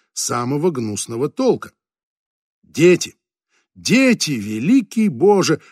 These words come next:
отданы на милость проповедников гомосексуализма, антикапиталистически настроенных бунтарей, торговцев наркотиками и извращенцев. К счастью, всему этому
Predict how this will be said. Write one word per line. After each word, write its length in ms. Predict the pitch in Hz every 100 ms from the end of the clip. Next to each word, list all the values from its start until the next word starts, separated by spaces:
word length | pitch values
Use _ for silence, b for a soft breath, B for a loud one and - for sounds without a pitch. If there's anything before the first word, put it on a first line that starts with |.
| b
отданы 580 | 180 208 131 156 151 143
на 120 | 135
милость 540 | 135 180 165 143 -
проповедников 920 | - 131 123 127 143 175 151 151 139 110
гомосексуализма, 1120 | 123 165 139 - - - 95 98 196 139 107 _ _ _ _
антикапиталистически 1400 | - 202 190 190 - 156 143 151 139 - 208 190 - -
настроенных 720 | 127 117 - 147 156 135 110
бунтарей, 720 | 113 123 104 110 113 175 - _ _ _ -
торговцев 580 | 131 127 208 - 175 151
наркотиками 760 | 131 104 214 233 220 208 208
и 260 | - 151 156
извращенцев. 1000 | 113 123 120 - - 127 110 - - _ _ _ _ _ _ _
К 60 | -
счастью, 640 | - - 160 135 - -
всему 440 | - - 98 156 208
этому 420 | 202 190 196